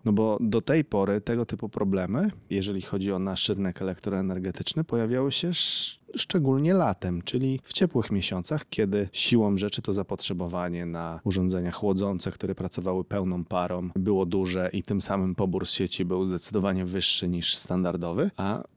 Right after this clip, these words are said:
przypominam, że mamy grudzień, no i, i, i mamy podobnego typu problemy, więc nie pisząc czarnych scenariuszy, ja tylko bym chciał powiedzieć, że byśmy się spodziewali niespodziewanego i,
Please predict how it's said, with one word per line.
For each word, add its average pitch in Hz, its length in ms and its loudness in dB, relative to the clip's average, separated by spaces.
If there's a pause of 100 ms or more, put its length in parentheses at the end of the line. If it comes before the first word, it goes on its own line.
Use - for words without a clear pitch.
przypominam, 107 680 2
że 120 120 0
mamy 127 260 0
grudzień, 113 580 2 (120)
no 110 220 4
i, 113 360 -2 (160)
i, 117 240 0
i 113 40 4
mamy 107 340 4 (160)
podobnego 107 600 0
typu - 280 -4
problemy, 110 760 2 (160)
więc 113 640 -2
nie 139 180 6
pisząc 131 460 0
czarnych 117 400 2
scenariuszy, 107 600 2
ja 117 80 0
tylko 107 280 -6
bym 101 200 0
chciał 92 300 -2
powiedzieć, 98 560 0
że 92 520 0
byśmy 87 300 0
się 92 220 -2
spodziewali 104 600 2
niespodziewanego 90 1000 -4
i, 120 60 -2